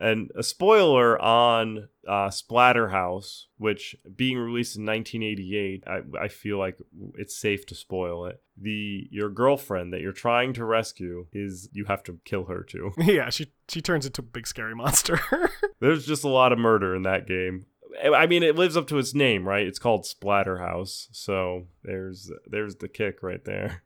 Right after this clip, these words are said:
Speaker 2: There's actually, there's also a Sega Genesis port of the, or Sega Genesis sequel, Splatterhouse two, um, which is very, very uncommon,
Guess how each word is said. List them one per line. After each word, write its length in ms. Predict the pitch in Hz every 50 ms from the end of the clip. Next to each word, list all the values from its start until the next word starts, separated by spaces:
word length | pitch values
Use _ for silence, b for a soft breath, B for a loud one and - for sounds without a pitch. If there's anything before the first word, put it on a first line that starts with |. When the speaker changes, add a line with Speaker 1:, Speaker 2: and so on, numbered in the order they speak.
| _ -
Speaker 2:
There's 160 | 160 170 202
actually, 300 | 247 - - 254 202 151
there's 180 | 131 156 151
also 240 | 180 233 - - 285
a 60 | 170
Sega 340 | - - - 165 156 147 143
Genesis 480 | 117 - 123 123 131 120 - - 117 -
port 380 | - - - 120 113 113 - _ -
of 220 | 131 135 123 120 120
the, 300 | 123 117 113 113 110 - _ _ _ -
or 80 | 143
Sega 300 | 131 - - 185 170 156
Genesis 340 | 143 160 147 135 - - 113 -
sequel, 480 | - - 139 123 - - 120 113 110
Splatterhouse 560 | 104 - - 131 120 117 113 - 117 110 -
two, 380 | - - 135 131 127 131 131 127 _ _ _
um, 320 | - 123 127 127 123 120 123
which 160 | 131 - 151
is 80 | 139
very, 220 | 135 180 220 196 190
very 240 | 165 175 165 160 -
uncommon, 560 | 147 143 135 - - 143 120 117 110 110